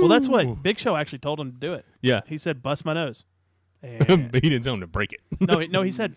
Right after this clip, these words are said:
Speaker 1: he said, "You gotta break my nose. In order to get this over, you gotta break my nose." So he sacrificed his nose to a boxing, a guy that, you know, if he hit him wrong, he could have killed him.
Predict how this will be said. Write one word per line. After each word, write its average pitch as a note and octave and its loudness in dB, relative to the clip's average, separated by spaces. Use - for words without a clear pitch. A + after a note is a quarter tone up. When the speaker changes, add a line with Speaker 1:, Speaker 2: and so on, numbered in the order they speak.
Speaker 1:
he F3 -8
said, F3 -6
"You D#3 -10
gotta D3+ -4
break C#3+ -6
my C3+ -6
nose. A#2+ -10
In C#3+ -8
order C3+ -6
to C3 -10
get C3+ -8
this C3 -12
over, B2 -10
you B2+ -8
gotta B2+ -8
break B2 -8
my C#3 -8
nose." A2+ -14
So B2+ -6
he D3+ -2
sacrificed D3+ -4
his C3 -12
nose C#3+ -8
to D#3 -2
a B2 -4
boxing, C#3 -4
a C#3+ -10
guy D#3 0
that, C3+ -8
you D3+ -4
know, C3+ -4
if C3 -10
he C#3 -4
hit G#3+ 2
him D#3+ -2
wrong, C#3+ 0
he F3 -4
could F#3+ -4
have C#3+ -12
killed A#3+ -2
him. A2+ -14